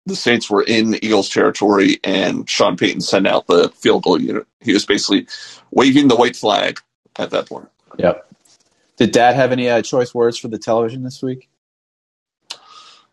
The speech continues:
Speaker 1: I think, uh, his words were, "It's about time."
Speaker 2: <laughs> Uh, that's a good one. I think he, yeah, I can
Speaker 1: Yes.
Speaker 2: get behind that.
Speaker 1: Yeah. He had his
Speaker 2: All right, should
Speaker 1: usual,
Speaker 2: we
Speaker 1: uh, questions about,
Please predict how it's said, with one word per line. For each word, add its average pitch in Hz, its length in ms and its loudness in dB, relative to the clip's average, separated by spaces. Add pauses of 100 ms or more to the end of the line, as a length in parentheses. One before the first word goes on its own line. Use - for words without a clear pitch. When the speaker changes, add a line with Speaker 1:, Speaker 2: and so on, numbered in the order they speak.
Speaker 1:
I 117 140 0
think, 139 340 -4
uh, 107 420 2
his 104 220 -8
words 104 260 -6
were, 104 300 -4 (140)
"It's 107 160 -6
about 107 340 0
time." 101 460 -2 (680)
Speaker 2:
<laughs> - 140 -10 (600)
Uh, 127 160 4
that's 139 160 2
a 139 40 0
good 135 120 2
one. 98 200 -2 (140)
I 104 120 0
think 117 160 -6
he, 110 220 0
yeah, 101 180 -4 (200)
I 92 100 -6
can 110 100 -4
Speaker 1:
Yes. 104 140 2
Speaker 2:
get - 20 -10
behind 98 240 0
that. 95 220 -2 (880)
Speaker 1:
Yeah. - 180 -6 (1160)
He 175 140 2
had 175 180 4
his 139 180 2
Speaker 2:
All 143 60 6
right, 175 180 6
should 123 160 4
Speaker 1:
usual, 165 80 8
Speaker 2:
we 160 120 2
Speaker 1:
uh, 107 260 4
questions 104 540 -4
about, 98 260 -6